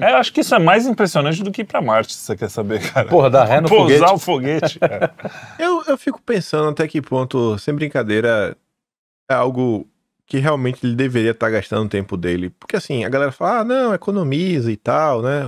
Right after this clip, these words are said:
Speaker 3: O foguete, o cara não tem que fazer um novo." Só que ao mesmo tempo, se ele quiser alçar voos mais longos, tipo ir na Lua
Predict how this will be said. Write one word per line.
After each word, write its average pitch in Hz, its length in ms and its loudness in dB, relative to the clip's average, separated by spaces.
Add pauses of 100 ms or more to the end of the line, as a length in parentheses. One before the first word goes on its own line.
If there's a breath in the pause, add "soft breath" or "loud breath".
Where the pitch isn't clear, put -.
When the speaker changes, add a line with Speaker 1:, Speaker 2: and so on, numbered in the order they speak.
Speaker 3:
O - 20 -20
foguete, 101 880 -4 (160)
o 110 60 -20
cara - 160 -2
não 117 80 -4
tem 117 120 -4
que 120 80 -12
fazer 110 200 -2
um 120 100 -2
novo." 101 580 -2 (580)
Só 359 80 -2
que - 100 -4
ao 392 60 0
mesmo 226 260 0
tempo, 139 520 -4 (240)
se - 100 -12
ele 214 100 -8
quiser 143 720 0 (320)
alçar 117 400 -2
voos 113 380 -2
mais 113 260 -2
longos, 110 380 -2
tipo 113 260 -8
ir 120 60 -4
na 107 100 0
Lua 104 400 0